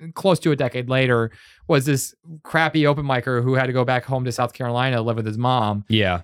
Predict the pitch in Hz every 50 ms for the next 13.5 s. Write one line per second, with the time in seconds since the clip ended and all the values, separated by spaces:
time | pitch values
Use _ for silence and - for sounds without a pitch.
0 | - - 151 139 135 131 131 131 127 127 123 127 135 123 - 131 127 127 123 120
1 | 120 120 135 131 143 170 190 165 156 143 135 131 135 123 113 - - 147 131 120
2 | 123 127 117 - 135 127 120 127 135 139 131 123 120 123 120 - _ - - _
3 | _ _ _ 202 202 196 185 180 - - - 208 180 196 156 127 127 113 - -
4 | - 131 123 117 113 117 127 120 - 131 123 123 123 120 117 113 113 120 117 -
5 | 113 104 104 107 117 123 127 123 123 120 117 113 113 107 101 95 98 - _ _
6 | _ 160 135 151 135 - 165 143 139 135 131 123 117 - _ - 131 127 123 123
7 | 123 120 117 117 117 113 113 117 117 - _ - 151 143 127 127 117 139 143 139
8 | 139 - 131 120 127 131 120 113 107 107 104 - 127 123 120 113 110 127 139 147
9 | 175 180 165 156 151 151 151 151 156 160 156 156 208 160 - - 127 127 117 110
10 | 104 104 127 - _ 123 117 117 127 139 156 180 202 233 233 262 202 139 131 123
11 | 131 143 139 123 147 123 156 214 208 151 139 123 - 147 139 139 139 135 131 _
12 | 165 156 160 127 _ _ 143 147 151 147 - - - 117 120 120 - 127 151 175
13 | 143 - _ - - _ _ 123 110 104